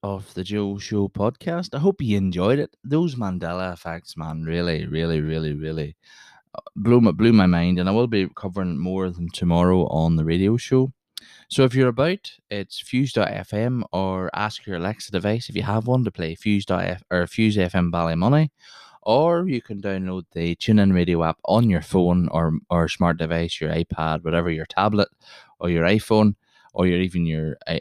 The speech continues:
is it, um, do people still have, um, iPods? You can download it any of those places, any smart device, and listen. Um,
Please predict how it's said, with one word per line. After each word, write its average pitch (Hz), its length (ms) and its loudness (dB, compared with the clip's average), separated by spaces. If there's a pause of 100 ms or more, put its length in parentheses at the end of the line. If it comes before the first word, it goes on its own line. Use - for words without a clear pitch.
is 92 160 -6
it, 80 80 -6 (100)
um, 82 540 -6 (640)
do - 100 -16
people - 240 0
still - 260 2
have, 95 340 0
um, 82 220 2
iPods? 143 680 2 (580)
You 117 140 4
can 135 200 6
download 139 180 6
it 104 40 2
any 110 180 0
of 104 60 0
those 101 180 -2
places, 92 480 -6
any 120 160 -2
smart 95 320 -2
device, 85 480 -4
and 82 200 -6
listen. 92 360 -4 (580)
Um, 98 640 -6